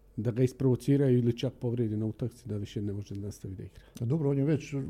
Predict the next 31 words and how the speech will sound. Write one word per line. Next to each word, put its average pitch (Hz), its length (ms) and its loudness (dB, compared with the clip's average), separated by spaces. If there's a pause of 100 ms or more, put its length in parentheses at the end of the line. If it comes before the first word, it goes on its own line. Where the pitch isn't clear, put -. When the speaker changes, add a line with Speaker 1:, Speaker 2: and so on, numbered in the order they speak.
(340)
Speaker 2:
tokom 160 280 2
turnira 127 360 4
imao 120 200 4
tih 110 200 -2
nekih 110 420 -4
sličnih 143 460 0
ispada 113 520 0
i 110 120 -4
u 107 80 -8
prethodnim 135 460 0
utakmicama 127 600 0
i 127 60 4
vjerovatno 127 500 2
je, 127 160 2 (520)
evo, 120 280 0
ni-, 117 140 0
nisu 131 460 0 (220)
sudije 120 300 0
reagirale 120 480 4
tako 117 240 -4
kao 107 160 -2
što 113 120 -8
su 110 120 -6
reagirali, 117 480 2 (120)
kao 107 100 -6
što - 300 -10
si - 80 -16
ti 131 140 2
reagirao 117 340 0
u 113 40 -2
toj 107 300 -4